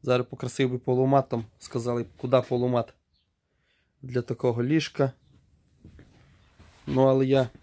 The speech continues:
покрасив так, як хотілося б саме перш мені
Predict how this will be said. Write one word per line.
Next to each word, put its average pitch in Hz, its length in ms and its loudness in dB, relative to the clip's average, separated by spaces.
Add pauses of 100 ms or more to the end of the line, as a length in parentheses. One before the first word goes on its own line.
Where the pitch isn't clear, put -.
(380)
покрасив 127 520 0
так, - 280 -2
як - 260 -4 (2750)
хотілося 127 500 2
б - 160 -8
саме 123 220 2
перш 117 300 0
мені 127 360 4